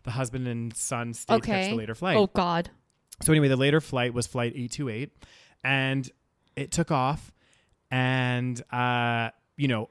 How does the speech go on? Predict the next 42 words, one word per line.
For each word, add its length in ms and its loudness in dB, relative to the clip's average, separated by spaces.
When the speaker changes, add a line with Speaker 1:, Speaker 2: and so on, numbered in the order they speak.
Speaker 1:
they're 180 0
in 80 2
the 80 -2
plane. 480 -6
Everything's, 300 0
Speaker 2:
Uh-huh. 120 2
Speaker 1:
like, 120 -2
going 200 -4
on 160 -2
Speaker 2:
I 40 0
Speaker 1:
or 20 2
Speaker 2:
know. 60 2
Speaker 1:
whatever. 220 -4
Speaker 2:
Is 100 0
this 140 0
spoiler 480 4
alert? 480 -4
A 60 -6
little 260 4
bit? 260 2
Speaker 1:
Mm, 300 -2
no, 340 6
because 200 2
this 80 -2
happens, 280 -4
like, 140 -4
right 260 0
at 80 6
the 80 -2
Speaker 2:
Okay. 80 4
Speaker 1:
beginning, 320 -2
and 80 2
it's, 80 0
Speaker 2:
Okay. 60 2
Speaker 1:
like, 80 -4
the 60 -4
premise 280 -2
of 60 -10
the 60 -8
whole 160 -8
show. 120 -10
Speaker 2:
Sure. 240 0